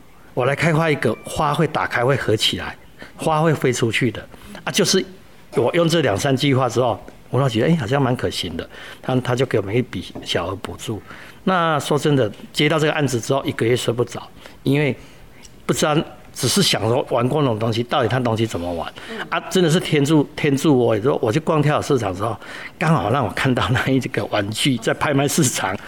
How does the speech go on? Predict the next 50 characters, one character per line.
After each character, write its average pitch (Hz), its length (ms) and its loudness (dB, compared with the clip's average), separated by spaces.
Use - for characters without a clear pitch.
在 151 160 0
跳 156 160 0
蚤 104 80 2
市 131 160 0
场， 85 220 -2
我， 143 120 0
我 143 160 2
就 190 120 2
把 156 120 0
它 165 60 2
买 131 200 2
回 107 220 4
来。 95 200 0
那 208 160 0
我， 143 160 2
我 139 140 2
玩 156 140 2
具 165 140 2
买 156 200 2
回 123 140 2
来 110 120 4
的 104 80 -4
第 165 260 2
一 131 40 0
个 113 100 0
动 135 220 0
作 120 200 0
就 127 160 -2
是 113 80 0
拆。 98 280 -2
所 156 100 0
以 151 60 2
我 131 60 4
就 139 80 4
把 117 80 2
它 110 40 0
拆 - 220 -2
掉。 117 260 0
可 - 80 -2
是 160 120 2
发 180 180 0
现， 185 240 0
哇， 196 100 2
那 185 60 4
个 202 80 6
结 170 160 0
构 196 180 2
很 135 140 2
麻 117 260 -2
烦， 101 240 -4